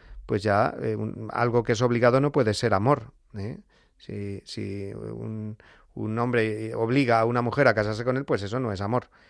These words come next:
indudablemente. Pues entonces, Dios con nosotros lo mismo. Nuestra relación con Él, aquí en este mundo y luego en el cielo, pues, eh, es una relación de amor, es para ser felices.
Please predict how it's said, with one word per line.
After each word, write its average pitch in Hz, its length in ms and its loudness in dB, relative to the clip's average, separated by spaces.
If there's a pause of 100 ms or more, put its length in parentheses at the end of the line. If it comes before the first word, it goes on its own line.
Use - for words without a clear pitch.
(140)
indudablemente. 101 760 -4
Pues 104 200 -8
entonces, 113 420 -2 (300)
Dios 143 220 2
con 160 140 2
nosotros 147 360 2
lo 127 120 2
mismo. 107 420 -4 (460)
Nuestra 117 260 0
relación 117 440 2
con 139 180 4
Él, 147 360 2
aquí 113 260 -6
en 127 100 0
este 120 160 -2
mundo 135 240 2
y - 20 2
luego 113 180 2
en 123 80 0
el 135 80 -4
cielo, 135 380 0 (680)
pues, 107 260 -4
eh, 101 680 -6
es 101 140 -8
una 117 160 -2
relación 123 400 -2
de 151 80 0
amor, 131 320 -2 (100)
es 104 140 -10
para 127 220 2
ser 127 180 2
felices. 131 580 -6